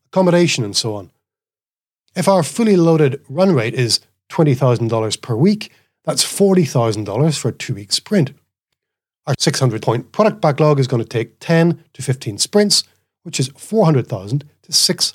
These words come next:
hundred thousand dollars. If you listened to part one of this estimation series in Amazing Apps episode two, you might remember my financial services client in Sydney.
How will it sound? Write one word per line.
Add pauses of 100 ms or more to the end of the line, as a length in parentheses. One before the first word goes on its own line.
hundred
thousand
dollars. (800)
If
you
listened
to
part
one
of
this
estimation
series
in
Amazing
Apps
episode
two, (420)
you
might
remember
my
financial
services
client
in
Sydney.